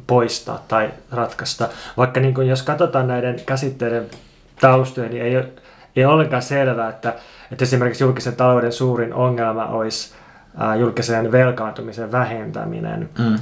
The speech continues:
Speaker 1: Tai että jos puhutaan yhteisöllisyyden puutteesta, niin yhtä lailla voidaan ajatella, että, että pakkoyhteiskunnallisuus tai pakkoyhteisöllisyys, ihmisten osallistaminen on myös tapa jotenkin hallita ja kontrolloida ihmisiä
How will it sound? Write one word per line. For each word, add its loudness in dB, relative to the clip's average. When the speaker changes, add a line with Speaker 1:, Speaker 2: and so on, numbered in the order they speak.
Speaker 1:
Tai 2
että -4
jos -8
puhutaan -2
yhteisöllisyyden -2
puutteesta, 2
niin -2
yhtä -2
lailla 0
voidaan 0
ajatella, -2
että, -2
että -8
pakkoyhteiskunnallisuus -2
tai -4
pakkoyhteisöllisyys, -2
ihmisten 2
osallistaminen 0
on -4
myös -8
tapa 0
jotenkin -6
hallita -2
ja -2
kontrolloida -2
ihmisiä -6